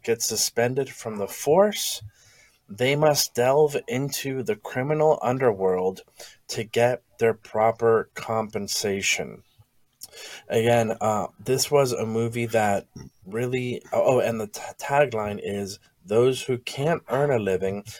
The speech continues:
must find another way to provide. Um, I guess I'll share why I picked this film, Kevin. Uh, if you're listening, if you're paying attention, let me see the whites of your eyeballs. There you go. Um,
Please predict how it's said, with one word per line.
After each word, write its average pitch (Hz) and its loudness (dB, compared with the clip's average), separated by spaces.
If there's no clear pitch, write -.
must 104 -4
find 123 2
another 107 0
way 104 -2
to 104 -2
provide. 98 -4
Um, 110 0
I 113 0
guess 139 2
I'll 139 6
share 139 2
why 127 6
I 143 0
picked 147 -4
this 151 -4
film, 160 2
Kevin. 180 4
Uh, 110 0
if - -6
you're 101 -4
listening, 135 0
if 107 -4
you're 92 -8
paying 117 2
attention, 131 -2
let 107 -2
me 113 -2
see 120 -4
the 101 0
whites 107 -2
of 107 -6
your 98 0
eyeballs. 120 2
There 101 -2
you 98 -4
go. 123 0
Um, 110 2